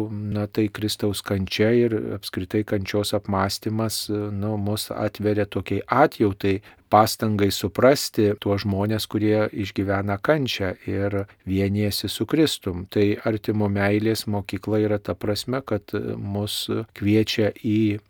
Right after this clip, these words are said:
atjautą, į pagalbą, į solidarumą su visais tais, kurie, kurie vargo ir, ir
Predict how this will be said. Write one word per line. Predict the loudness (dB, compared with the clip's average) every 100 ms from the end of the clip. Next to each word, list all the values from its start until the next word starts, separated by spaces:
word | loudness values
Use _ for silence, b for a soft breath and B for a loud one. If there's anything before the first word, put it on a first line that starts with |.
| _
atjautą, | 0 0 2 2 2 2 0 0
į | 0 -4
pagalbą, | -4 -4 0 0 0 2
į | 0
solidarumą | 0 -4 -4 -2 -2 -2 -2 -2 -2
su | -4 -4
visais | -4 -2 -2 -2 -6 -10 -4
tais, | -2 0 -2
kurie, | -4 -2 2 2 0 b -4
kurie | 0 4 4
vargo | 4 2 2 2 4 6
ir, | 6 2 -2
ir | -4 -4